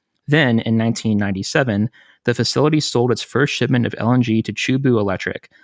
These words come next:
a Japanese electric utilities provider. See L N G Race Report number two, Japan, November twenty twenty, Gas Compression Magazine, page twelve.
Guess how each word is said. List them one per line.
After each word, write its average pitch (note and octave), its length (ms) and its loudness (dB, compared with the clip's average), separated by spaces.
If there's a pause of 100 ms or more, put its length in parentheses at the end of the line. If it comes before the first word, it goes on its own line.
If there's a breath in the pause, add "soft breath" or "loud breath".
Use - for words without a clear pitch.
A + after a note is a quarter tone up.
(160 soft breath)
a A2 60 0
Japanese B2 540 0
electric A2+ 360 0
utilities G2+ 400 -2
provider. - 520 -8 (240)
See B2+ 200 0
L A#2+ 120 4
N A#2+ 80 4
G A#2+ 100 0
Race G#2+ 220 0
Report G#2+ 280 -2
number G2 220 -2
two, G#2+ 460 -2
Japan, F#2+ 520 -6 (160)
November A#2 300 2
twenty B2+ 260 -2
twenty, G#2+ 340 -2
Gas G2+ 260 -2
Compression A2 400 -2
Magazine, G2 440 -4
page - 280 -8
twelve. - 420 -6